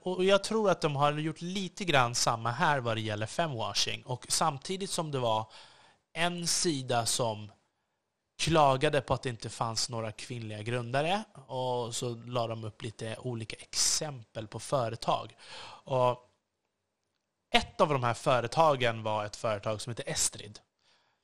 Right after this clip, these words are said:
Estrid är ett företag som säljer rakhyvlar till kvinnor. Och jag kommer ihåg när Estrid kom fram, för att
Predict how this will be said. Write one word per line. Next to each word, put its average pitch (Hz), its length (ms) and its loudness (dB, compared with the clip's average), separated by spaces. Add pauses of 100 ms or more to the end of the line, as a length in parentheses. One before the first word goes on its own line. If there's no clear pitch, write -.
(760)
Estrid 185 800 4
är 143 180 8
ett 131 140 -4
företag 117 720 2
som 113 160 -6
säljer 107 440 -2
rakhyvlar 127 840 2
till 107 300 0
kvinnor. 110 600 -8 (120)
Och - 320 -10
jag 165 220 -8
kommer 208 260 -8
ihåg 196 520 2
när 110 220 -6
Estrid - 460 -8
kom 117 160 -10
fram, 113 340 -2
för 123 280 -2
att - 360 -2